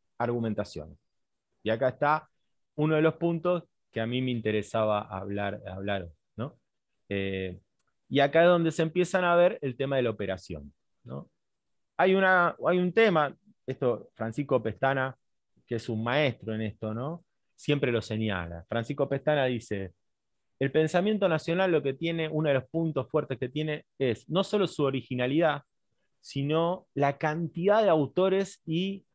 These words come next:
eh, la, que es un volcán de ideas constante, ¿no? Entre este volcán de ideas y de cantidad de autores que, que han trabajado, se ha trabajado el tema de la descolonización colo-, eh, pedagógica o descolonización cultural, ¿no? Que creo que es donde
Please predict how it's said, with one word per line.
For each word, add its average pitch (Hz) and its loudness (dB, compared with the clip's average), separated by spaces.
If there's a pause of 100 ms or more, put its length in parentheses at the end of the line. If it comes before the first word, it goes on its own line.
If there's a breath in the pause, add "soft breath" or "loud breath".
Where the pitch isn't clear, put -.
(200)
eh, 110 -2
la, 131 -2
que 180 2
es 175 0
un 165 0
volcán 156 2
de 156 2
ideas 147 0
constante, 87 -14
¿no? 139 -4
Entre 185 -2
este 214 0
volcán 190 2
de 185 0
ideas 190 4
y 143 -2
de 135 -2
cantidad 139 -2
de 165 4
autores 160 0
que, 117 -6
que - -8
han 139 -4
trabajado, 127 0 (720 soft breath)
se - 0
ha 190 2
trabajado 190 4
el 180 0
tema 190 -2
de 156 0
la 131 4
descolonización 131 -4
colo-, 113 -6
eh, 98 -10 (560)
pedagógica 135 2
o 117 2
descolonización 110 -8
cultural, 98 -10 (180)
¿no? - -16 (1500)
Que 156 2
creo 185 6
que 180 2
es 170 4
donde 165 0